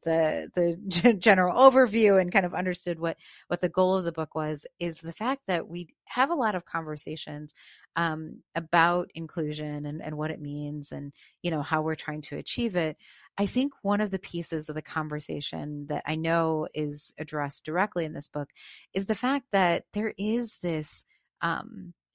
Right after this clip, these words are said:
very, very negative impact that is happening to the health of people who are in marginalized communities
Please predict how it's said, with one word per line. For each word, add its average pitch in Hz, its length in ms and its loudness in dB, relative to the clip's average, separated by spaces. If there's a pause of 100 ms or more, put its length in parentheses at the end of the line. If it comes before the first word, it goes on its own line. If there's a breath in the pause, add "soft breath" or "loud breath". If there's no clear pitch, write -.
(160)
very, 269 440 -2
very 202 320 -2
negative 156 580 -4
impact 226 640 -6 (300 loud breath)
that 180 80 4
is 175 100 4
happening 180 800 -4
to - 100 -10
the 165 80 -6
health - 600 -4 (400 loud breath)
of - 220 0
people 156 520 0
who 160 120 -2
are 151 160 -2
in 156 160 -6
marginalized 143 580 -6
communities 175 580 -4